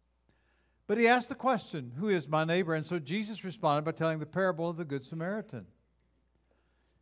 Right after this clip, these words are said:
And the parable of the Good Samaritan, he wants to for all settle the question. You don't ever ask who my neighbor is. That's never the right question.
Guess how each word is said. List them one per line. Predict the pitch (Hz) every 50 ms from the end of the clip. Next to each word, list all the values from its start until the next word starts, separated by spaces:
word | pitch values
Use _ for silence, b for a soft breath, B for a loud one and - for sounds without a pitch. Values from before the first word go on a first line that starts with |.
| _ _ _ -
And | 147 156 165
the | 151
parable | - 202 220 233 233 220
of | 180
the | 185
Good | 180
Samaritan, | - - 170 165 180 208 226 196 - 170 170 160
he | 151 170 175
wants | 165 175 180 - -
to | 147
for | 123 123 156 165
all | 170 170 151
settle | - - 180 185 180 175
the | 143 139
question. | 135 - 170 180 180 - - 165
You |
don't | 160 156 165 - -
ever | 190 208 214 208 185
ask | 147 151 143 143 135 - -
who | - 175 156
my | 139 127
neighbor | 127 131 143 165 170 143 127 113 101
is. | 90 90 -
That's | 147 151 - - 160
never | 175 214 247 214 135 123 123
the | 120 135 135
right | 143 147 156 156
question. | - - 202 196 170 151 - - -